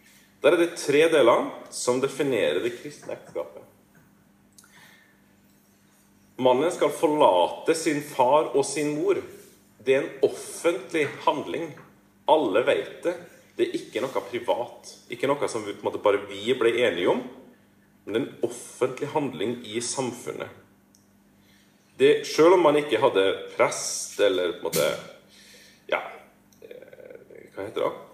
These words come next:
Person som kan vie noen. Det kan du jo også gjøre på rådhuset. Ehm, det hadde man ikke i gammeltestamentlig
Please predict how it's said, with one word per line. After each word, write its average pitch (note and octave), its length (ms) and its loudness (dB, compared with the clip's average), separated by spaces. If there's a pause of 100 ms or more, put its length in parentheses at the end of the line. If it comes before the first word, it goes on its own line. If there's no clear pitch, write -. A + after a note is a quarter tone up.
(1000)
Person B2 340 -8
som A2+ 140 -10 (180)
kan A2 220 -4
vie A2 320 -4
noen. A2+ 160 -4 (240)
Det - 140 -12
kan C#3 100 -2
du C3+ 80 0
jo A#2 80 2
også A2+ 160 -6
gjøre A#2+ 160 0
på G#2+ 140 -4
rådhuset. A#2 680 -4 (960)
Ehm, F#2 540 -4 (1400)
det C3 80 2
hadde C3+ 240 0
man E2+ 140 -4
ikke B2+ 180 -2 (160)
i C3+ 160 -6
gammeltestamentlig G2+ 880 -4